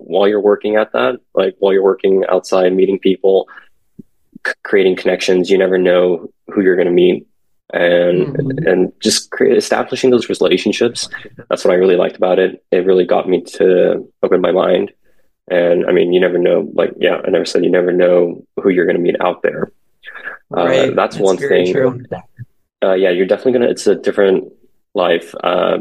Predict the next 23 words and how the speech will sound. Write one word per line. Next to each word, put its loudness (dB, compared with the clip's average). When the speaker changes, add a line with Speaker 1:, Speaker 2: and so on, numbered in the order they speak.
Speaker 1:
than 2
others 0
who -2
aren't -2
in 0
the 2
real 2
estate 0
industry. 2
It's, -2
i-, 0
i-, 2
if -2
real 4
estate 0
even 2
was 2
a -2
passion -4
for 2
you, -2
why -2
not? -2